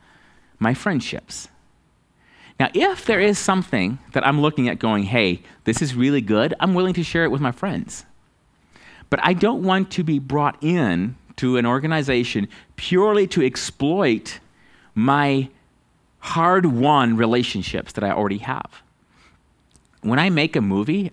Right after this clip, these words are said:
I expect that there will be quite a few people who know me that want to buy that movie.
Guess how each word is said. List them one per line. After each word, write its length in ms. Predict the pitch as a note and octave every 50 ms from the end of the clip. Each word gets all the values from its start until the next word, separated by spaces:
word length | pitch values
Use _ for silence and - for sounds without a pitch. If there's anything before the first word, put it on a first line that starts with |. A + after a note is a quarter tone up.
| _ -
I 280 | A2+ B2 C#3+ E3+ E3+ - - - _ _ _ _
expect 760 | - A2+ - - - - - - A2+ D3+ E3 - - - - -
that 160 | A2 G#2 -
there 100 | A#2 A2
will 120 | G#2+ G#2+
be 120 | F#2+ A2 F#2
quite 320 | - - - A#2+ A#2+ C#3+
a 60 | D3+
few 160 | - - C3+
people 340 | - - C3+ B2+ C3 C#3+ C#3
who 160 | - B2 G#2
know 220 | G2+ F#2+ F#2+ G2+ A2
me 240 | B2 C#3+ E3+ E3 - - - - -
that 120 | - -
want 180 | A2 G#2+ A2 -
to 60 | C#3 B2+
buy 220 | - A#2+ C3+ D#3+
that 160 | C#3+ B2+ - -
movie. 440 | G2 G2 F#2 D#2 D2 - - -